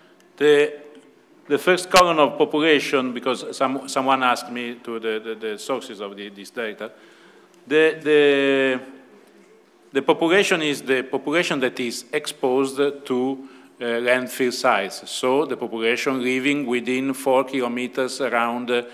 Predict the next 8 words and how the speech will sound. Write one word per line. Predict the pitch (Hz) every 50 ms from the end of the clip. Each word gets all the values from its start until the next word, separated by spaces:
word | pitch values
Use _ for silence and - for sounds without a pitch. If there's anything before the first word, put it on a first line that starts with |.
| - - -
each, | 131 123 120 117 - -
uh, | 131 127
uh, | 123 131 127 -
landfill | 123 113 110 110 107 113 113 117 117 120 117 - - 139 131 131 131 131 - - - - - _ _
for | - - 131 120
each | 127 123 - - -
country. | 139 127 113 107 101 - 90 98 92 - - - - _
So | - - - - 147 139 139 151 170 175 - -